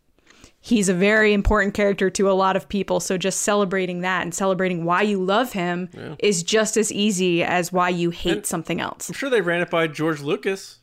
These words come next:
Speaker 2: considering he's been on set.
Speaker 1: <laughs>
Speaker 2: Like, I'm sure Dave Filoni's like,
Speaker 1: Right.
Speaker 2: "Hey,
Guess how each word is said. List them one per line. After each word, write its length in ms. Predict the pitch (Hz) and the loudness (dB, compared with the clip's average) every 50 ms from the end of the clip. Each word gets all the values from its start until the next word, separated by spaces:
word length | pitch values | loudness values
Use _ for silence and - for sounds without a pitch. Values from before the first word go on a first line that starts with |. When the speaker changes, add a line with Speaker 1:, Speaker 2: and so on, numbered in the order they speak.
| _ _ _ | _ _ _
Speaker 2:
considering 360 | - 143 135 156 151 147 139 | -14 -10 -10 -8 -8 -6 -8
he's 100 | 135 127 | -8 -6
been 120 | 131 139 - | -4 -2 0
on 40 | - - - - - | 2 2 0 0 0
set. 320 | - - - - - - - | 0 0 2 0 0 -2 -4
Speaker 1:
<laughs> 60 | - - _ _ _ _ _ _ _ _ - | -10 -20 _ _ _ _ _ _ _ _ -6
Speaker 2:
Like, 160 | 156 143 139 | -4 -4 -4
I'm 60 | 143 | -2
sure 120 | - 196 180 | -2 -2 -2
Dave 300 | 151 165 160 165 151 - | 0 0 -2 -2 -2 -2
Filoni's 260 | 165 170 180 175 147 | -2 -2 0 0 0
like, 140 | 143 143 - | 0 -2 -2
Speaker 1:
Right. 80 | - | -2
Speaker 2:
"Hey, 200 | 131 151 147 135 | -2 -2 -2 -2